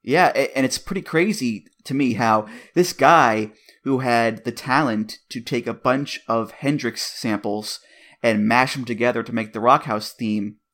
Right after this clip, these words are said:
you know, this iconic wrestling theme song, he somehow wasn't good enough to make a song called Glam Rock sound fun,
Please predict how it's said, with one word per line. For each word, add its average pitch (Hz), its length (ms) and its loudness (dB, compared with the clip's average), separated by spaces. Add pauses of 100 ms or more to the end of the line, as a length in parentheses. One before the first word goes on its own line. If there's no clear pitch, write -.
(140)
you 131 100 -2
know, 127 100 4
this 117 200 0
iconic 127 600 -6
wrestling 113 480 -4
theme 151 220 -2
song, 107 400 -2 (440)
he 147 140 -2
somehow 175 640 2
wasn't 135 520 0
good 143 160 2
enough 110 340 -4 (320)
to 139 100 -8
make 131 140 -2
a 123 60 -2
song 131 300 0
called 120 320 -4
Glam 120 320 0
Rock 113 300 -2
sound 107 320 -4
fun, - 380 -8